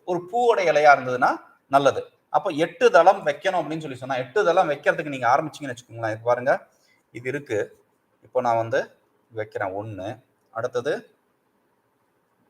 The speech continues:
ரெண்டு, இப்படின்னு வச்சுட்டு போறேன்னு வச்சுக்கோங்க. எட்டு பாதி கூட வராது. So, ஈஸியான வழி என்னன்னா, எட்டு அஷ்டதளம் வைக்கிறதுக்கு நேரா வச்சுட்டோன்னா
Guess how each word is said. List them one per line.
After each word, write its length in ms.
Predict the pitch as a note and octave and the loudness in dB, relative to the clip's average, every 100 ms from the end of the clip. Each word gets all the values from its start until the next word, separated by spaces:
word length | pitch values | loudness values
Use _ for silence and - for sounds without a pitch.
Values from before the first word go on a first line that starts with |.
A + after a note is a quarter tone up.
| _ _ _ _ _ _ _ _ _ _ | _ _ _ _ _ _ _ _ _ _
ரெண்டு, 500 | A#2 B2+ C3 G2+ A2+ | -2 -2 0 -4 -4
இப்படின்னு 460 | C3+ D3+ D#3+ E3 C#3 | -6 -4 0 0 0
வச்சுட்டு 280 | - F#3+ D3+ | -2 -4 2
போறேன்னு 280 | C#3 D3+ | 4 4
வச்சுக்கோங்க. 260 | C#3 C3 A#2 | -2 -6 -4
எட்டு 320 | A#2+ C3 - | -4 -4 -6
பாதி 340 | A#2+ C3+ D#3 E3+ | 2 6 6 6
கூட 180 | E3 | 4
வராது. 440 | D3+ A#2 G2 F#2+ - _ _ _ | 6 6 4 0 -10 _ _ _
So, 180 | - - | -12 -10
ஈஸியான 640 | D#3 G3+ G#3 G#3 G#3 G#3 | -8 -8 -6 4 4 6
வழி 280 | D#3 D#3+ F3+ | 4 2 0
என்னன்னா, 340 | C#3 B2 A#2+ | -2 0 0
எட்டு 240 | A#2+ A#2+ D#3+ | -2 -2 -2
அஷ்டதளம் 560 | - B2+ - E3 C#3 | 0 0 2 2 2
வைக்கிறதுக்கு 680 | A#2+ F#3+ E3 C3 - G2+ C#3+ - _ _ _ _ _ _ _ _ _ _ _ _ _ _ _ _ _ _ _ _ _ _ _ _ _ _ _ _ _ | 0 0 -2 -2 -4 -2 -2 -6 _ _ _ _ _ _ _ _ _ _ _ _ _ _ _ _ _ _ _ _ _ _ _ _ _ _ _ _ _
நேரா 340 | A#2+ C#3 C#3+ | 0 4 6
வச்சுட்டோன்னா 600 | A#2+ - - C#3 C#3 G2+ | 4 0 -4 0 0 -2